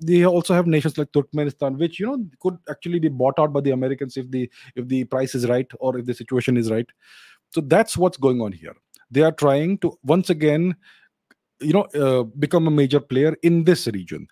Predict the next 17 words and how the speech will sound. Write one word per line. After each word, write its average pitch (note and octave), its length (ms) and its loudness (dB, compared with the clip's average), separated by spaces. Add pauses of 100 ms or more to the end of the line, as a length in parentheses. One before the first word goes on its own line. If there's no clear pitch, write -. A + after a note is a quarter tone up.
(260)
They D3 180 2
have F3 200 2 (220)
moved G3+ 260 4
out G#3 160 6
of - 140 0
Afghanistan B2 840 0 (260)
and D#3 120 0
they F#3 80 6
essentially G3+ 380 2
moved F#3 240 4
out F3 100 2
of F3 100 -4
Central C#3+ 320 -2
Asia G#2+ 320 0
some A2+ 200 -4
time G#2+ 180 -2
ago. F#2 240 -6